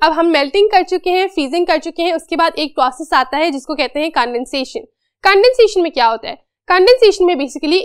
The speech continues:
एक गैस जो है वो एक लिक्विड में कन्वर्ट होती है। So instead of a liquid turn into a gas or a solid turn into a liquid, इसमें क्या हो रहा है? गैस जो है वो लिक्विड बन रही है,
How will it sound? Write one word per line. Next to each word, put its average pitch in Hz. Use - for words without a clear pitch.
एक 330
गैस 285
जो 359
है 330
वो 330
एक 302
लिक्विड 269
में 269
कन्वर्ट 233
होती 220
है। -
So 330
instead 370
of 427
a 320
liquid 392
turn 339
into 320
a 294
gas 339
or 285
a 294
solid 302
turn 311
into 302
a -
liquid, 359
इसमें 320
क्या 339
हो 320
रहा 370
है? -
गैस 339
जो 370
है 320
वो 349
लिक्विड 277
बन 240
रही 240
है, -